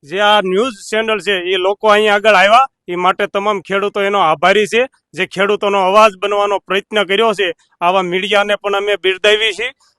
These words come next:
અને આપ પણ આ આંદોલનમાં અમારી સાથે રહી અને ખેડૂતો માટે જે કાર્ય કરી રહ્યા છે એ માટે હું તમને પણ ધન્યવાદ આપું છું.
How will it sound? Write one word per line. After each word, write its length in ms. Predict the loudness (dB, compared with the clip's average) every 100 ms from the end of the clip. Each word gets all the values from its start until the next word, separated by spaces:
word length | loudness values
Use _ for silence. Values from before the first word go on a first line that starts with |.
| -6
અને 180 | 0
આપ 240 | 2 4 4 2
પણ 260 | 2 2 -2 _ _
આ 160 | -2 0
આંદોલનમાં 680 | 0 0 0 0 0 0 0 _ _ -8
અમારી 300 | -2 0 0
સાથે 460 | 0 0 4 4 4
રહી 200 | 2 -2
અને 300 | _ -12 -10
ખેડૂતો 420 | -4 -4 -2 -2
માટે 300 | -2 -2 -2
જે 120 | -4
કાર્ય 360 | 0 0 0 -2
કરી 200 | -4 -2
રહ્યા 220 | -2 -2
છે 120 | -4
એ 40 |
માટે 280 | -2 -2 -2
હું 100 | -4 -4
તમને 240 | -4 -4
પણ 180 | -4 -6
ધન્યવાદ 460 | -6 -4 -4 -4 -4
આપું 240 | -10 -16
છું. 340 | -20 _ _